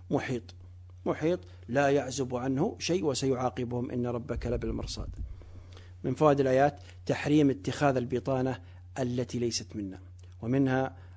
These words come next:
أن تجنب البطانة السيئة من مقتضيات الإيمان. الولاء والبراء من أعظم علامات الإيمان، ومنها أن أعداءنا يودون لنا ما يشق علينا. أبدا ما يود الذين كفروا من أهل الكتاب أن ينزل عليكم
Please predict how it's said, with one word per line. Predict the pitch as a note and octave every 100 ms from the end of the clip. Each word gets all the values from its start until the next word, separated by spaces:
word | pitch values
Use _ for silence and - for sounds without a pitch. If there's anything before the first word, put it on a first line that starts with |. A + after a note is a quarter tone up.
| -
أن | A#2+ B2 A#2
تجنب | A#2 C#3 D3+ C3 B2+
البطانة | A#2+ A#2 C3+ C3+
السيئة | A#2+ - C#3+ C#3 A#2+
من | B2
مقتضيات | A#2+ - A#2+ B2+ F3 -
الإيمان. | B2+ B2 A2+ G2 - - - - -
الولاء | G3+ G3+ E3
والبراء | D#3+ F#3+ F3
من | F3+
أعظم | F3+ E3 C#3
علامات | C#3 B2+ -
الإيمان، | A2+ G#2+ F#2+ - - - B2
ومنها | D#3 E3 C#3 -
أن | C3 B2+
أعداءنا | A#2+ C#3 C#3 B2 B2+
يودون | A#2+ B2 A#2+ C#3 B2+
لنا | C3 C3+ A#2+
ما | A#2+
يشق | A2+ - - C3+
علينا. | A#2 A2 G2+ G2+ -
أبدا | A#3+ G3 D#3 A#2 - - - - -
ما | C#3+ C#3
يود | C#3+ D3+ C#3
الذين | C3 B2+ B2+ C3 A#2+
كفروا | - C3+ A#2+ B2
من | B2
أهل | B2+ A#2+
الكتاب | - C#3 C3+
أن | C3 D#3+
ينزل | D3+ C#3 C#3+
عليكم | D3+ C#3 G3